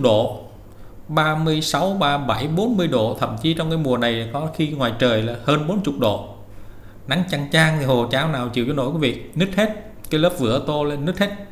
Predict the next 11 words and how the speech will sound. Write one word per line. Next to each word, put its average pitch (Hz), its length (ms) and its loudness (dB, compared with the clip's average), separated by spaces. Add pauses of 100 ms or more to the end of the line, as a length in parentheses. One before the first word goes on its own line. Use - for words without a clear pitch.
(880)
Gạch 123 260 2
cũng 143 140 -4
vậy 113 180 2
luôn, 139 320 -2 (100)
lớp 147 200 -4
xây, 143 320 2
lớp 156 180 -2
đồ 110 220 -2 (420)
coi 135 140 -8
như 143 160 -6
là 123 180 -8